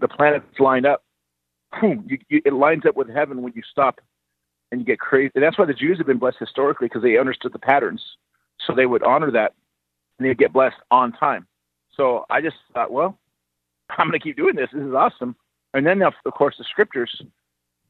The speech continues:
talk about it, that in, after Jesus returns, we'll still all be going to celebrating the Feast of Tabernacles, it says in Zechariah. Every nation will. So if he's gonna restore it, something that we lost, why not enjoy it now?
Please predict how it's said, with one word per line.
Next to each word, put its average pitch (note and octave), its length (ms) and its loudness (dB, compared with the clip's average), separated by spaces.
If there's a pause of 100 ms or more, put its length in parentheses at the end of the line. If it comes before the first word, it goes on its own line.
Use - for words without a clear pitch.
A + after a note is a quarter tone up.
talk B2+ 200 2
about A2+ 240 -6
it, G2+ 80 -4
that A#2+ 140 -4
in, B2 140 -8 (180)
after D3+ 320 0
Jesus B2+ 240 -6
returns, C4 500 -6 (540)
we'll G#3 180 4
still - 180 2
all F3+ 160 2
be D#4+ 120 0
going D#3+ 220 -4
to - 60 -10 (240)
celebrating D3+ 400 2
the D3 80 4
Feast - 280 0
of - 80 -2
Tabernacles, A#2+ 640 0
it A#2+ 80 -12
says F#3 200 0
in A#2 100 -4
Zechariah. F3+ 500 0
Every D3+ 180 0
nation C#3+ 320 -2
will. F#2 220 0 (500)
So D#3+ 380 2 (800)
if C#3+ 100 -2
he's G3+ 140 0
gonna F#3+ 140 2
restore E3+ 440 0
it, A2+ 200 -2
something C#3 260 -4
that C3+ 140 0
we A2+ 140 -6
lost, C3+ 400 0
why C3 160 -2
not C#3 180 -2
enjoy A#2+ 280 -4
it F#2 60 -4
now? G#2 180 -10